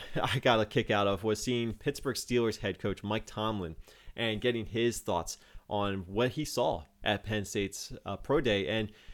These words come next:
the, the quote is very simple. It's a freak show out there, basically. <laughs> He's call-, he, he's very positive in his reaction to what he saw out of Penn State's, uh, Pro Day event, calling it a freak show or, you know, something along those lines. And,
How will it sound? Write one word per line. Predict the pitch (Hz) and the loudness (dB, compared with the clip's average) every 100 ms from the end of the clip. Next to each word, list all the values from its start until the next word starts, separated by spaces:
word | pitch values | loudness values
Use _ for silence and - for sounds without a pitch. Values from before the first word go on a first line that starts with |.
| - _ - - | -20 _ -18 4
the, | 143 143 | 4 6
the | 147 | 4
quote | 202 269 | 6 6
is | 214 | 6
very | 233 | 6
simple. | 226 208 113 - - - - | 6 2 0 -2 -18 -18 -6
It's | - | 2
a | 220 | 2
freak | - 247 | 2 0
show | - 135 101 | 6 6 8
out | 92 | 4
there, | 92 92 | 2 2
basically. | 98 - 107 - - | 0 0 -4 -4 2
<laughs> | 202 190 | 4 6
He's | 170 208 196 | 4 2 0
call-, | 226 220 - - 202 | -2 -2 -6 -16 -2
he, | 208 | 0
he's | 196 151 151 127 | 4 6 4 6
very | 175 202 | 6 6
positive | 196 170 143 127 123 113 - - | 4 2 2 6 4 4 -8 -6
in | 127 123 | 0 2
his | 117 | 2
reaction | 107 107 101 - 101 | 4 4 4 0 -4
to | - 110 101 | -2 0 2
what | 107 | 0
he | 104 113 | 0 -4
saw | - 101 | 2 2
out | 92 | 2
of | 92 | 0
Penn | - 98 | -4 -6
State's, | - 101 95 - | -2 -2 -2 -2
uh, | 90 87 | -2 -2
Pro | - 104 | 0 0
Day | 95 92 | 2 0
event, | 90 87 | -2 -4
calling | - 123 113 | 0 2 2
it | 104 | 0
a | |
freak | - 104 95 | -2 -8 -8
show | - 110 101 95 - - - - | -6 -2 -2 -2 -8 -18 -14 -6
or, | 95 90 90 - - | -4 -2 -4 -10 -14
you | 92 | -14
know, | - - | -14 -8
something | 117 95 | -6 -4
along | 87 87 90 | -4 -2 -2
those | 87 - | -2 -2
lines. | 92 92 | -2 -2
And, | 127 123 | -2 -2